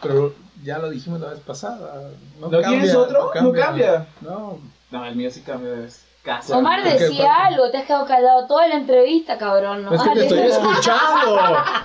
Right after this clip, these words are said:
Speaker 3: No,
Speaker 1: Te
Speaker 3: pero
Speaker 1: estoy poniendo
Speaker 3: algo,
Speaker 1: atención.
Speaker 3: algo debe estar in-, miren, yo le quiero decir a la gente que oye que Omar es el técnico de sonido, el cual desde el vidrio detrás me miraba como,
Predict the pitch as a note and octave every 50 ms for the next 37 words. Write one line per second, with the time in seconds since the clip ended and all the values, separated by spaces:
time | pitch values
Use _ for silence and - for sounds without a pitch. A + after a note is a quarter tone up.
0 | - - - - - G4 - - - - - - - - - - - B3 C4+ D#4
1 | F#4 G4+ F4+ C4 B3+ B3 A#3+ A#3 A#3 A3 A3 A3 B3 G4+ G4+ G4+ F#4+ E4+ - -
2 | - - - - G3+ F#4 F4+ E4+ D#4 D4 D4+ E4 F4+ F4+ F4 - D#4 D#4+ E4 D#4
3 | D4 - - A#3+ A#3 G#3+ F#3+ F3 F3+ - _ _ _ - - _ _ A#3+ D#4 E4
4 | E4+ E4 E4 D#4+ D#4 D#4 D#4 D#4 D4 C#4 B3 A#3 A#3+ C4+ C4+ C#4 - A#3 A3+ A3+
5 | A#3+ C4 C#4 C#4+ D4+ D4 - B3 A3+ A3+ A3+ A#3+ C4+ D4+ - - _ - B3+ B3
6 | B3 - - - _ - A3+ G#3 G3+ F#3 - A#3 A#3 C4 C4+ C4 - A#3 A3 G#3+
7 | A3 A#3 - - F#3+ F#3 G3+ G#3 A3 A#3 A#3+ B3+ C#4+ D#4+ F4 - - - _ _
8 | _ _ _ _ _ _ _ _ - A3 A#3 A3+ - - C4+ C4+ C#4+ D4 C#4 C#4+
9 | C#4 B3+ A#3 G#3+ G#3 G3+ F3+ G3 C4+ D4+ D#4 D4+ D4 C#4+ D4 D4 D4 C#4+ C4 A#3+
10 | A3+ - B3 B3+ C#4+ D4 C#4 C4+ B3+ A3 G3+ G3+ A3+ B3+ C4 C4 B3+ B3 A3+ -